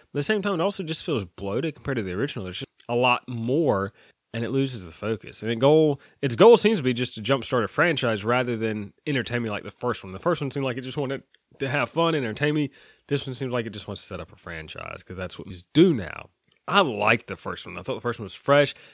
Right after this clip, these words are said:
it's self-aware of the spy movie genre. And this one, it just suffers from the excesses of a sequel. And there's more of everything, characters, fights, gags, longer runtime.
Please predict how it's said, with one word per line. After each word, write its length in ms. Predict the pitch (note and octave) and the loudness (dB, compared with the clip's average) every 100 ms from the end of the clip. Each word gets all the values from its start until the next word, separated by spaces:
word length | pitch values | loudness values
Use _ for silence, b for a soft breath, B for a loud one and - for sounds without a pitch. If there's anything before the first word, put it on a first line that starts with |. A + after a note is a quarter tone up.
| B - | B -10
it's 140 | A2 | -4
self-aware 400 | C#3 B2+ A#2 A2+ | -2 -2 0 0
of 60 | G#2+ | -2
the 40 | |
spy 280 | - B2 A#2 | 0 2 2
movie 400 | A2 G#2 G#2 - B2 | 0 -4 -6 -8 -4
genre. 600 | B2+ C#3 C#3+ C#3+ C#3 - b b _ - | 0 2 2 2 0 -2 b b _ -2
And 200 | B2 B2+ | 0 2
this 180 | F3+ - | 0 -2
one, 120 | G3+ | -4
it 100 | C3+ | -4
just 180 | D#3 - | -6 -2
suffers 360 | F#3 G3 A#3 | -2 -2 -6
from 200 | - C#3+ | -6 -4
the 180 | A2+ G#2 - | -4 -4 -4
excesses 640 | C3 - D#3 D#3 - D3+ - | -4 -2 -4 -4 -6 -8 -6
of 240 | A2 A#2 G2+ | 0 0 0
a 100 | C#3 | -4
sequel. 520 | - D#3 - F2 - _ _ | -6 -8 -10 -14 -14 _ _
And 60 | A#2+ | -2
there's 160 | A#2 A2 | 0 0
more 140 | G#2+ | -6
of 60 | - | 0
everything, 640 | D3 D#3 D3+ D#3 D3+ D3 C#3 | 4 4 4 0 0 -2 -2
characters, 580 | C#3+ C#3+ C#3 C#3+ C3+ | 0 0 0 -2 -4
fights, 460 | - C#3 C3+ - - | 2 2 2 -2 -4
gags, 500 | A2+ B2 B2 B2 G#2+ | -2 0 0 -2 -4
longer 320 | G#2+ A2 G2+ | -4 -4 -4
runtime. 680 | F#2 B2+ A#2+ C3 C3 B2+ | -2 -2 0 -2 0 0